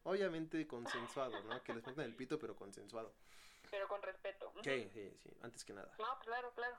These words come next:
Speaker 2: antes que nada el respeto. Y pues ya, esa
Speaker 1: Pues
Speaker 2: es
Speaker 1: ya.
Speaker 2: mi conclusión, mis saludos. Y pues ya.
Speaker 1: Qué bueno.
Speaker 2: También te mando un saludo a ti.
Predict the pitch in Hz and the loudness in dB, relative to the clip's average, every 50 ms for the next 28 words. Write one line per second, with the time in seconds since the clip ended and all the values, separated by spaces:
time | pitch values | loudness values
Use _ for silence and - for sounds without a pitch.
0 | 240 226 233 - 240 247 - 226 208 208 214 220 220 196 170 165 - - - 175 | -6 -12 -8 -8 -8 -8 -6 -4 -2 0 0 0 0 0 -2 -4 -4 -8 -14 -14
1 | - - - - - - 190 - - 196 196 190 196 196 196 196 - - - - | -14 -16 -20 -20 -18 -18 -18 -14 -12 -12 -8 0 0 0 0 0 -4 -4 0 6
2 | 131 131 127 139 131 120 - 180 - - - 190 - - 247 247 262 277 269 247 | 6 10 12 12 12 12 10 2 -2 -2 -4 -4 -2 0 2 2 2 0 -2 -4
3 | 214 208 - 196 180 180 185 190 208 226 226 233 254 269 - - - - - - | -6 -2 0 2 2 2 2 2 2 4 4 4 2 2 0 -8 -16 -16 -18 -18
4 | - - - - - - - - - - - - - - - - - - - - | -16 -14 -6 -6 -6 -6 -6 -10 -16 -18 -20 -18 -18 -18 -18 -16 -16 -14 -12 -8
5 | - - 190 180 190 214 247 320 - - - - - 131 123 120 127 147 180 214 | -4 -4 -4 -2 0 0 0 0 -2 -8 -12 -2 2 4 4 6 6 4 4 2
6 | 202 220 240 247 262 262 262 254 262 262 269 262 262 240 233 226 233 226 233 - | 2 0 0 -2 0 0 2 2 2 2 2 2 2 2 4 4 4 4 2 0
7 | - | -6